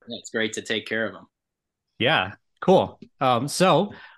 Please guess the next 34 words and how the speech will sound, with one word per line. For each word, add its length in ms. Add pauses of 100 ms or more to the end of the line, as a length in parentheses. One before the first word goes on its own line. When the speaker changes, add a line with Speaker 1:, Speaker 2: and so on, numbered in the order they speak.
(120)
Speaker 2:
uh, 260
with 160
that, 380
with 160
that 160
being 160
said, 360
we, 200
um, 360
just 140
wanna 140
dive 300
into 140
this 160
topic, 400
and 240 (280)
we'll 80
start 260
by 140
having 300
you 120
tell 260
listeners, 680 (320)
uh, 160
who 140
you 180
are 200
and 320
what 140
gets 220
you 120
ready 160
to 80
run. 300